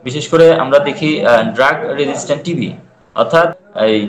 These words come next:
যক্ষার ক্ষেত্রে যে মেডিসিনগুলো ব্যবহার করা হয়, এই মেডিসিনগুলো যখন আর কাজ করে না, এই মেডিসিনগুলো যখন রেজিস্ট্যান্ট হয়ে যায়, আমরা তো সবাই অ্যান্টিবায়োটিক রেজিস্ট্যান্ট নিয়ে এখন বিভিন্ন অনলাইনে অনেক লেখালেখি দেখি,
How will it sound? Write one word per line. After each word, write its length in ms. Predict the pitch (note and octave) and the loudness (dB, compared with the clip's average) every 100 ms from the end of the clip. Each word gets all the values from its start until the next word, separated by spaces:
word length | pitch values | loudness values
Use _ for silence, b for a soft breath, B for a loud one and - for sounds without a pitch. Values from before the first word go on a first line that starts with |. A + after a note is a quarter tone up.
| A2 | 0
যক্ষার 300 | B2+ B2+ E3+ | 0 2 0
ক্ষেত্রে 280 | F3+ F3+ E3+ | 0 -2 0
যে 100 | D3+ | 0
মেডিসিনগুলো 480 | C#3 C3+ D#3+ D#3 | 0 -2 -2 0
ব্যবহার 300 | C#3+ B2+ C3 | 2 2 2
করা 160 | C#3 C3 | 0 2
হয়, 220 | B2 B2 | 2 2
এই 220 | G3+ - | 0 -2
মেডিসিনগুলো 540 | C3+ B2+ C3 D#3+ D#3+ E3 | -2 -2 -4 -2 2 4
যখন 300 | C#3+ C#3 D3+ | 4 2 0
আর 100 | C#3 C#3+ | 0 0
কাজ 200 | C3+ - | -2 0
করে 200 | B2+ A2+ | 2 2
না, 340 | A#2+ - - - _ | 0 -2 -8 -18 _
এই 60 | C3 | -4
মেডিসিনগুলো 480 | B2+ - D#3 D#3+ D#3 | -4 -2 -2 0 2
যখন 260 | D3 D#3+ | 2 2
রেজিস্ট্যান্ট 480 | D3 - - E3+ D#3 | 0 -2 -4 -4 -2
হয়ে 160 | B2+ A#2+ | -2 0
যায়, 200 | B2 - | 2 0
আমরা 220 | B2+ - | -2 -6
তো 60 | |
সবাই 220 | - C#3+ C#3+ | -2 4 4
অ্যান্টিবায়োটিক 420 | C3 C3+ C3 C3 | 2 2 0 0
রেজিস্ট্যান্ট 420 | C#3 C3 - C#3 | -8 -8 -10 -10
নিয়ে 140 | C3+ C3+ | -4 -4
এখন 220 | C3 C3+ | -4 -6
বিভিন্ন 280 | B2+ B2+ C3 | -6 -4 -2
অনলাইনে 320 | B2 B2+ B2 | 0 0 0
অনেক 200 | B2 B2+ | -2 -2
লেখালেখি 480 | A#2 A#2+ A#2+ A#2 B2 | -2 -2 -6 -8 -8
দেখি, 460 | A2+ G#2+ A#2 A2 | -6 -6 -6 -8